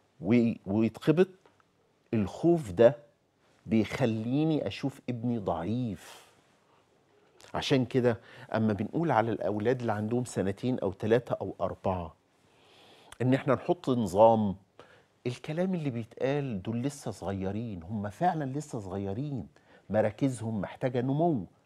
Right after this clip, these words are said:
هتنموا إزاي؟ لو فضلت أقول أخلي ابني ما يعملش حاجة، وأعمل له كل حاجة، من أول النزول من على السرير، من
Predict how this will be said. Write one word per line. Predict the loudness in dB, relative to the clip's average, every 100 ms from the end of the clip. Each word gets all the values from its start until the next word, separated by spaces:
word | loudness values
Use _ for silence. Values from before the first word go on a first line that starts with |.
| -12
هتنموا | -10 -4 -2 0 -2
إزاي؟ | -4 -2 0 0 -8 _ _ _ _ _ -14 0
لو | 8 8
فضلت | 8 8 8 8 -4 -6 -6 _ 6
أقول | 6 8 4 4 0 -6 -20 _ _ -20 _ -2
أخلي | 2 8 8 8 6
ابني | 4 6 4 2 0
ما | 0
يعملش | 2 2 0 -2
حاجة، | -6 0 0 -2 -12 _ _ _ -2
وأعمل | 2 4 2 4
له | 2 0 _ -2
كل | 0 2 0
حاجة، | -4 -4 -4 -4 -10 -12 -20 -8
من | -4
أول | 0 0 0
النزول | -2 -2 -4 -2 -2
من | -2 -2
على | -4 -4
السرير، | -10 -16 -8 -4 -2 -2 -4
من | -6